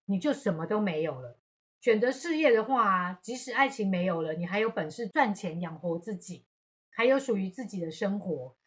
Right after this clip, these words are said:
不要企图依附男人生活，没有人会对寄生虫保持永远的热情。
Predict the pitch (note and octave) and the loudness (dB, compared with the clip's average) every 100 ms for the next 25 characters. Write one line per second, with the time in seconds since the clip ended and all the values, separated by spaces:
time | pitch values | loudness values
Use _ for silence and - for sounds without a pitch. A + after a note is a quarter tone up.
0 | _ _ _ _ C4 D#4 D#4+ E4 A#3+ G#3 | _ _ _ _ 2 2 2 -4 -4 -4
1 | G3+ A3 C4 C4+ B3+ F#3+ E3 E3+ D#3+ F3 | -6 -6 -6 -4 -4 -4 -6 -8 -8 -6
2 | G#3+ F#3+ G3 E3 - _ _ _ - D4 | -2 -2 -4 -8 -10 _ _ _ -6 0
3 | E4+ A#3+ A3+ D#4 C4 - C#4 A#3 - C4 | 2 2 2 0 -2 2 4 4 2 -8
4 | G3 A#3 A3+ A3 F3 F3 F3 E3 - F3 | -4 -2 -2 -4 -6 -4 -4 -6 -8 -4
5 | F3 E3 G3 E3+ D3+ E3+ G3 D3+ - F3 | -2 0 -2 -4 -6 -4 -2 -4 -10 -20